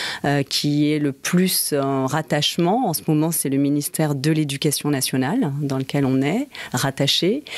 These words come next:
Et puis, euh, mais ça se limite pas que à ce ministère. Et puis ensuite, bien sûr, avec, euh, les cragep,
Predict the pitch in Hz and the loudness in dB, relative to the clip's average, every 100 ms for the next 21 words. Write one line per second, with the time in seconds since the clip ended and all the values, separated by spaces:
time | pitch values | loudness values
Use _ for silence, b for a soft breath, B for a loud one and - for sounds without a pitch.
0 | B B B B 151 156 - - 185 220 | B B B B 0 0 -2 0 2 2
1 | 240 165 147 147 151 147 156 - 165 151 | 2 2 2 2 0 0 -2 0 0 0
2 | - 170 - - 202 180 - 160 151 147 | 0 -2 -2 0 2 2 0 0 0 -2
3 | - 160 196 254 208 - B B B B | 0 0 0 -2 -4 -6 B B B B
4 | 165 165 - 190 165 - 220 190 175 151 | 0 2 0 2 0 0 -2 0 0 -2
5 | - 190 233 196 151 170 - 165 156 151 | -2 0 0 0 0 -2 0 2 2 0
6 | - 147 143 160 208 | -2 0 2 2 0